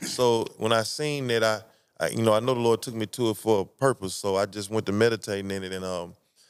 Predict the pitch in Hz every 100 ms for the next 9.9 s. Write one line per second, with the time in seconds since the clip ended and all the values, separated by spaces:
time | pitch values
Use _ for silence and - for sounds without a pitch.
0 | _ _ 101 104 113 147 127 147 135 139
1 | 165 151 131 127 117 - 98 101 131 120
2 | 101 98 101 92 101 107 101 101 101 110
3 | 101 92 - _ _ _ _ - 120 110
4 | 104 101 - _ _ _ _ _ _ _
5 | _ - 156 135 113 131 117 101 87 _
6 | _ _ 101 98 - _ 101 87 - 156
7 | 143 107 95 117 104 92 85 - _ _
8 | _ _ _ _ _ 110 120 107 113 107
9 | 101 90 - 180 - 90 87 - -